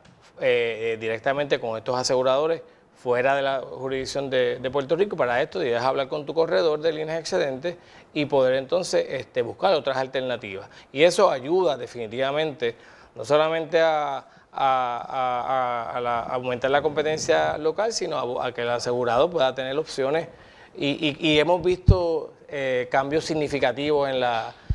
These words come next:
en la circulación de riesgos catastróficos, eh, en el tema de líneas excedentes después que se aprobó la ley. Hace,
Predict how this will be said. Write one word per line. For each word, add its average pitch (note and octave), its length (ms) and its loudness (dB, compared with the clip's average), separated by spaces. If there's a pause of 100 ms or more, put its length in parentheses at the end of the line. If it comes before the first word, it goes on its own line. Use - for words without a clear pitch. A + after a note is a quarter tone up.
(200)
en B2 200 -4
la A2+ 420 2
circulación B2 640 -4
de C#3 120 6
riesgos C3+ 380 -2
catastróficos, C3+ 800 -2 (320)
eh, A#2 460 0
en B2 100 -2
el A2+ 100 -2
tema A#2+ 180 0
de B2+ 60 2
líneas C#3 240 -2
excedentes C3+ 460 0
después A#2+ 260 -2
que A#2+ 100 -6
se B2 80 0
aprobó A2 280 0
la G#2 120 0
ley. G2+ 160 -2
Hace, G#2+ 220 -6